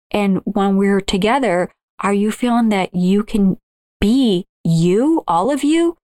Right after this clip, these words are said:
Can they accept and embrace all of your imperfections, flaws, and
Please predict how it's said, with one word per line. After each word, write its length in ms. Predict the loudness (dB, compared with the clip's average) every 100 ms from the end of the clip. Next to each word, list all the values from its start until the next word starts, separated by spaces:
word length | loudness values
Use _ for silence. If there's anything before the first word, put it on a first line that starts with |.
| _ -4
Can 320 | 0 2 0
they 420 | 0 0 2 0
accept 540 | -2 -6 -4 -4 -2
and 100 | -2
embrace 480 | -2 -2 0 -2 -2 -4
all 200 | -4 -2
of 140 | -2
your 140 | -2
imperfections, 920 | -2 -4 -4 -8 -6 -6 -6 -4 -4
flaws, 500 | -2 -2 0 0 -2
and 120 | -6